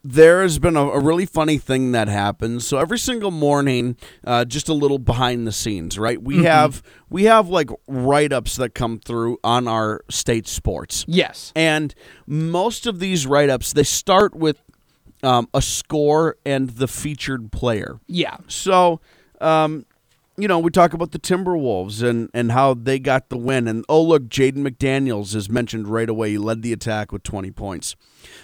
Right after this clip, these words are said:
Speaker 1: Oh, the Minnesota Wild get a win over Seattle five to one, but a hat trick from Matt Boldy. If this is five games in a row where the Wild story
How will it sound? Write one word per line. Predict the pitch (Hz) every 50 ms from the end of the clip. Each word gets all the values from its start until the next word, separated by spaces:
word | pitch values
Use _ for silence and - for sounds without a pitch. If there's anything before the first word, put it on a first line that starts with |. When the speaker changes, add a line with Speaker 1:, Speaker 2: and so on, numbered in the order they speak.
| - -
Speaker 1:
Oh, | 185 202
the | 190 185
Minnesota | 180 190 202 202 - - 208 196
Wild | 190 180 175 170 170 180 180 156 117 107 110 110
get | 120 147 147
a | 139 143 139
win | 127 127 143 151 151
over | 147 135 135
Seattle | 127 - - 143 139 143 135 123
five | 113 - - 131 127 127 127 127 120
to | 131
one, | 120 123 127 131 127 117 104 101 95 - _ - - _ _ -
but | 135 147
a | 135 131
hat | 123 143 143 151 143 -
trick | - - 135 113 107 -
from | - - 123 117 120
Matt | 120 120 120 117 104
Boldy. | 110 123 123 120 117 104 92 - _ _ _ _ _ -
If | 190 208 202 -
this | - 262 240 -
is | 311 269 -
five | - - - 175 160 156 170 196 202 185 151
games | 156 151 151 160 165 156 135
in | 165
a | 160 143
row | 127 120 117 117 123 143 170 180 - _ _ - - - - - _
where | - 151 160 160 156
the | 139 147 143
Wild | 127 110 110 113 120 127 123 127 143 160 175 185 190 208 208 180
story | 170 - - - - - 143 139 139 143 151 165 202 214